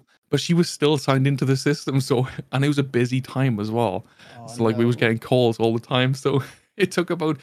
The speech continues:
Speaker 1: two to three minutes to load up this particular system. And 'cause I clicked close, she was like, "Oh shit,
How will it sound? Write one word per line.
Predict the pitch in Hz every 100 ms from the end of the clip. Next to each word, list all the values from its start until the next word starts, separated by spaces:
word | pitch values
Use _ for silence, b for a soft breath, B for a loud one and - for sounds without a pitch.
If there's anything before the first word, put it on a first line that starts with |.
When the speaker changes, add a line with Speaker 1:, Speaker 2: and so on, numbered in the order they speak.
| B B
Speaker 1:
two | - 143
to | -
three | - 139
minutes | 117 123
to | -
load | 107 110
up | 107
this | 120
particular | - 107 101 107
system. | 101 - - 117 135 b b _ _
And | 117 120 131 - -
'cause | 131 147
I |
clicked | 143 - 147
close, | - 120 135 156 -
she | - 135
was | 127
like, | 123 110 - B B -
"Oh | 117 110
shit, | - 131 110